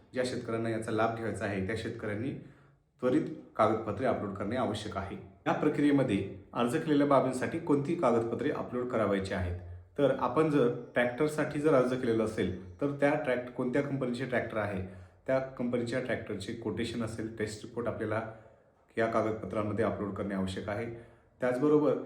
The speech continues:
आपण जर ट्रॅक्टर आधारित जी यंत्रसामग्री आहे, त्यासाठी अर्ज केलेला असेल किंवा निवड झालेली असेल, तर त्यासाठी आपण त्या ट्रॅक्टर आधारित जी यंत्रसामग्री आपणास घ्यावयाची आहे, त्या यंत्रसामग्रीचे,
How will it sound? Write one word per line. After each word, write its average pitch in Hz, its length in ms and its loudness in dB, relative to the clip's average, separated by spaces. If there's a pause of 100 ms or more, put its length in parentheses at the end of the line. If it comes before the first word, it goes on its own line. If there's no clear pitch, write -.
(160)
आपण 143 300 0
जर 160 220 2
ट्रॅक्टर 120 380 0
आधारित 131 360 2
जी 131 260 2
यंत्रसामग्री 120 680 0
आहे, 95 400 -2
त्यासाठी 127 400 -2
अर्ज 139 220 0
केलेला 117 320 0
असेल 107 340 -2
किंवा 113 160 -2
निवड 113 220 2
झालेली 107 280 -2
असेल, 98 440 -4 (280)
तर 113 80 -2
त्यासाठी 139 440 -2
आपण 120 400 -2 (320)
त्या 135 120 2
ट्रॅक्टर 131 360 -2
आधारित 131 300 2
जी 123 220 2
यंत्रसामग्री 123 680 0
आपणास 110 360 -2
घ्यावयाची 98 340 -2
आहे, 92 400 -4 (160)
त्या 131 120 0
यंत्रसामग्रीचे, 120 1120 -4